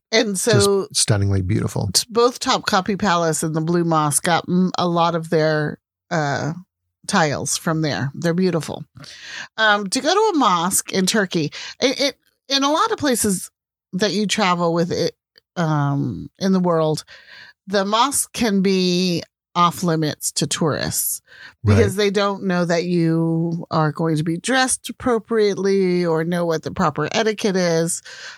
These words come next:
Speaker 1: um, or they just don't really want to deal with tourists in their religious buildings. But there are a few places that you can go.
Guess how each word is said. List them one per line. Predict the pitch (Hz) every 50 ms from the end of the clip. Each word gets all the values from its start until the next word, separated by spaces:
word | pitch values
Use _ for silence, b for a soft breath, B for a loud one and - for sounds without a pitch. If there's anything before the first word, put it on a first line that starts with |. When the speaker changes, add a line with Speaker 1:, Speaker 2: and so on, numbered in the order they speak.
| B B _
Speaker 1:
um, | 196 190 185 180 185 196 - -
or | - 302 285 254 254 262 240
they | 233 240 233
just | 202 240 233 -
don't | - 220 220 208 170 - - _ _ _
really | 208 208 208 202 202 208
want | 202 196 190 190 185
to | 175 170 185
deal | 180 180 180
with | 170 165 - -
tourists | - 202 185 170 170 185 - -
in | 180 170
their | 175 175 170 165
religious | 165 156 160 175 175 170 156 156 170 - - - - _ _ -
buildings. | 190 226 269 254 175 127 98 - - - - B B B B B B B B _ -
But | 226 208
there | 240 269 269
are | 269 277 311
a |
few | 302 - 311 320 302
places | - - 277 233 226 - 220 214 190
that | - 196 160 139
you | 190 196 185
can | - 233 208 190 196
go. | 190 170 160 135 -